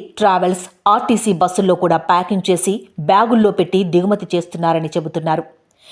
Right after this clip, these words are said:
ఇటువంటి ప్రమాదాలున్నా దొడ్డిదారినే ఎందుకు కొనుగోలు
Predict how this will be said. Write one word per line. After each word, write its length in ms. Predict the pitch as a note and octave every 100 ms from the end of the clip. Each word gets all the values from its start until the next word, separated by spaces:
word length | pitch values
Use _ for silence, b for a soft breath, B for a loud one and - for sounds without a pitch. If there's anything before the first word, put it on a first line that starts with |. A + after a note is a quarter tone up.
| B B
ఇటువంటి 440 | G3+ B3 G3+ F#3
ప్రమాదాలున్నా 840 | F#3 - F3+ F#3+ F#3 F3 E3+ F3 A3 B B -
దొడ్డిదారినే 640 | D#3+ G#3+ G#3 A#3+ A3+ G#3+ G#3 F3
ఎందుకు 240 | G3+ D#4+ D4
కొనుగోలు 420 | G3 G3+ C#4+